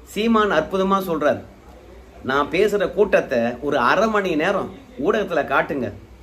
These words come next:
விஜயை விட அதிகமான கூட்டத்தை நான் கூட்டி காட்டுறேன்." அதனால ஊடகம் மட்டும்தான் விஜயை தூக்கி வச்சு கொண்டாடுது. அந்த விஜய்க்கு கூட்டம் வர்றதுக்கு காரணமே வந்து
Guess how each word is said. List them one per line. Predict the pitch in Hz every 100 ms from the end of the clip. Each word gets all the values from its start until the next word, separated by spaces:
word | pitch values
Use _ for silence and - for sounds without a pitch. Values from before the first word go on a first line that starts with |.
| - - 117
விஜயை | 139 190 208 233 202
விட | 214 233
அதிகமான | 170 170 208 208 202 208
கூட்டத்தை | 190 190 165 190
நான் | 180 143
கூட்டி | - 175
காட்டுறேன்." | 143 135 113 92 - - - - - - -
அதனால | 143 170 196 170 131 147
ஊடகம் | 208 214 202 190
மட்டும்தான் | 180 185 214 190 147 151 147 135
விஜயை | 170 196 190
தூக்கி | 220 226
வச்சு | 196 185
கொண்டாடுது. | 160 165 175 143 110 - - - - - -
அந்த | - 143 147
விஜய்க்கு | 143 180 220 208
கூட்டம் | - 226 226 202
வர்றதுக்கு | 190 190 175
காரணமே | 180 190 233 233 233 247
வந்து | 226 196 170 185